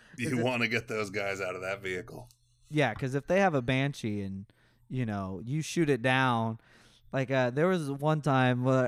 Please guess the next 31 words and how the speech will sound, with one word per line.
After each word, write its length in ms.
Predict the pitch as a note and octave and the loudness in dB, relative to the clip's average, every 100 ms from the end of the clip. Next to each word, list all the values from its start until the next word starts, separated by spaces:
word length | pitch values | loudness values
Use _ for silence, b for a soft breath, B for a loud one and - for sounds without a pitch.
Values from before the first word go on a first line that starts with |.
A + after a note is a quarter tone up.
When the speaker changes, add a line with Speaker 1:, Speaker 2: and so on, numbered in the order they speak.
| A#2+ | 4
Speaker 2:
where 80 | |
I 140 | C3 B2+ | 4 4
had 180 | C3+ A#2+ | 2 -2
the 80 | |
shock 360 | A2 - B2 B2+ | -4 -2 0 0
rifle 280 | B2 A2+ A#2+ | -2 -2 -4
and 80 | A2 | -2
kept 240 | C3 - | -4 -4
shooting 300 | - C3+ B2+ | -4 -4 -4
it 100 | A#2 | -4
down, 340 | A#2 A#2+ B2 | 0 0 0
but 120 | B2 A2 | -2 -2
nobody 340 | B2 B2+ C3 | 0 0 -4
could 380 | B2 C#3 A#2 G#2+ | -4 -8 -8 -8
get 240 | A#3 G3+ - A2+ - | -6 -6 -10 -18 -10
to 200 | - C3 | -4 -4
the 100 | C3 | -4
Banshee. 580 | A#2 G#3+ C#3+ - F3 F3+ | -4 -4 -4 -4 -2 2
Speaker 1:
So 120 | E3+ | 4
we 80 | C#3 | 4
just 160 | B2+ C3+ | 4 4
Speaker 2:
And 80 | |
Speaker 1:
take 160 | C3+ A#2+ | 4 6
back 240 | B2 A#2 | 4 4
off 240 | A#2+ A#2 A#2+ | 4 0 0
again 300 | A#2 A#2+ B2 | 0 0 0
before 280 | A#2 A#2+ A#2 | -2 -2 -2
we 80 | A2+ | 0
could 100 | G#2+ | 0
do 180 | A2 A2+ | 0 2
anything? 420 | A#2 A#2 A#2+ | 2 0 -2